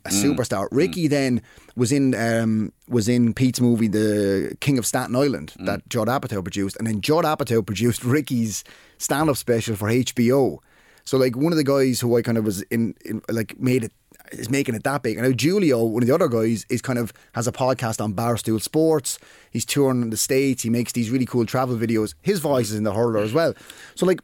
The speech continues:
Speaker 1: those kind of guys, like, I watched do one of their first stand-up sets and become superstars, you
Speaker 2: Mm.
Speaker 1: know? Um,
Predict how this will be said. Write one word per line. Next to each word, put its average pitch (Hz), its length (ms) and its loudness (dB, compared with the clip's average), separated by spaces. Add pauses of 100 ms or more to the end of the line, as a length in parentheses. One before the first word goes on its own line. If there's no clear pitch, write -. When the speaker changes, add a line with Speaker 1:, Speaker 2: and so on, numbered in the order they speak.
Speaker 1:
those 202 380 2
kind 185 200 0
of 139 80 -2
guys, 147 520 2
like, 131 140 -4
I 131 80 0
watched 143 480 0
do 151 160 4
one 131 240 2
of 120 40 0
their 120 100 0
first 135 260 0
stand-up 151 320 0
sets 110 280 -4
and 113 140 0
become 113 220 0
superstars, 117 800 -2
you 110 100 2
Speaker 2:
Mm. - 20 2
Speaker 1:
know? 139 200 2 (560)
Um, 127 380 0